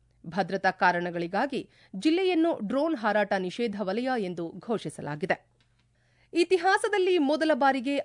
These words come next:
ಐಸಿಸಿ ಮಹಿಳಾ ಕ್ರಿಕೆಟ್ ವಿಶ್ವಕಪ್ ಗೆದ್ದ ಭಾರತೀಯ ಮಹಿಳಾ ಕ್ರಿಕೆಟ್ ತಂಡದ ಆಟಗಾರ್ತಿಯರು, ಸಹಾಯಕ ಸಿಬ್ಬಂದಿ ಹಾಗೂ ಆಯ್ಕೆ ಸಮಿತಿಯ ಆಟಗಾರ್ತಿಯರಿಗೆ ಭಾರತೀಯ ಕ್ರಿಕೆಟ್ ನಿಯಂತ್ರಣ ಮಂಡಳಿ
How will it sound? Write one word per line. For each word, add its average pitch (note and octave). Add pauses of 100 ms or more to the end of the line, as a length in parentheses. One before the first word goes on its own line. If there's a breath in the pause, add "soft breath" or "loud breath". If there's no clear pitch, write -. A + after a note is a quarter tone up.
ಐಸಿಸಿ A#3+
ಮಹಿಳಾ A3
ಕ್ರಿಕೆಟ್ D#4
ವಿಶ್ವಕಪ್ G#3+
ಗೆದ್ದ F#3+ (100)
ಭಾರತೀಯ F3+
ಮಹಿಳಾ A#3
ಕ್ರಿಕೆಟ್ F#3
ತಂಡದ F3+ (120)
ಆಟಗಾರ್ತಿಯರು, F#3 (380 soft breath)
ಸಹಾಯಕ D#4+ (140)
ಸಿಬ್ಬಂದಿ F#3 (240 soft breath)
ಹಾಗೂ D4+
ಆಯ್ಕೆ B3+
ಸಮಿತಿಯ G#3+
ಆಟಗಾರ್ತಿಯರಿಗೆ F#3 (280 soft breath)
ಭಾರತೀಯ F4
ಕ್ರಿಕೆಟ್ D4+
ನಿಯಂತ್ರಣ G#3
ಮಂಡಳಿ F3